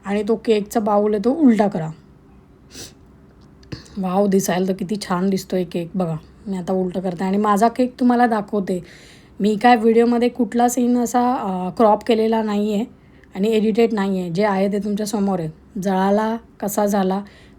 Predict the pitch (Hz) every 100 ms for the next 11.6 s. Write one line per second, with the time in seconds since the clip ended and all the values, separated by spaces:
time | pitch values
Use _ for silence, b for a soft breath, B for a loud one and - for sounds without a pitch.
0 | - 208 208 240 226 220 226 247 240 247
1 | 233 226 226 269 269 - 208 - 214 214
2 | 180 180 180 220 190 180 170 160 185 165
3 | - - - - 208 196 185 202 185 185
4 | 170 175 - - - - - - - -
5 | - - - - - - - - - -
6 | - _ - _ - 208 208 214 226 226
7 | 214 226 240 220 196 190 175 170 196 -
8 | - - - 208 202 208 202 208 214 226
9 | 190 202 202 190 190 185 208 233 B B
10 | B 214 220 240 247 262 254 240 240 247
11 | 233 202 202 196 202 214